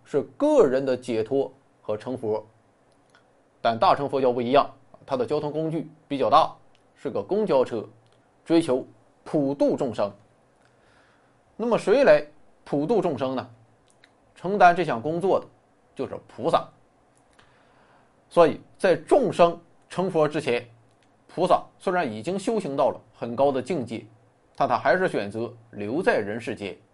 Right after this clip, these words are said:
等到所有的人都脱离了苦海，修行成佛之后，菩萨自己才会去成佛。在大乘佛教中有很多菩萨，像是文殊菩萨、普贤菩萨，还有那个胖胖的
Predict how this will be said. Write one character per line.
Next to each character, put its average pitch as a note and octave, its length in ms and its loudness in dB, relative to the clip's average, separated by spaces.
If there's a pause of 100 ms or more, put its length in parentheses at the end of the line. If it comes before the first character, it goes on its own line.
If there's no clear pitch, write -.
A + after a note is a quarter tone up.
(400)
等 E3+ 140 0
到 A3+ 140 4
所 B3 140 0
有 C4+ 140 2
的 E3+ 100 4
人 D3+ 300 2 (160)
都 A3+ 180 4
脱 G#3+ 300 4
离 E3 100 2
了 E3 140 2
苦 F3 180 -2
海， F#2+ 240 -2 (500)
修 F3+ 220 -2
行 D#3 180 -6
成 E3 200 -8
佛 D#3 120 0
之 D3+ 120 4
后， E3 260 4 (420)
菩 C#3+ 120 -6
萨 D3 140 6
自 F#3+ 200 2
己 F#2 260 -14 (360)
才 C3+ 160 0
会 C3+ 120 -4
去 B2 120 -6
成 A2+ 180 -10
佛。 F2+ 220 -14 (1600)
在 E3+ 160 4
大 F3 140 10
乘 F#3 160 2
佛 F#3 100 2
教 F3 160 6
中 D3+ 300 0
有 B2 140 -2
很 G#2+ 180 -6
多 F3+ 160 0
菩 B2 240 -8
萨， A2 180 -2 (520)
像 D3+ 200 -6
是 A#2+ 60 -4
文 C3 240 -2
殊 G#3+ 180 -4
菩 B2 240 -6
萨、 A#2 180 2 (360)
普 G2+ 240 -10
贤 D3 260 -2
菩 A#3 220 -8
萨， - 160 -6 (560)
还 C3 120 -2
有 C#3+ 120 -4
那 E3 120 -6
个 B2+ 80 0
胖 D3+ 300 0
胖 D#3 200 2
的 - 100 -12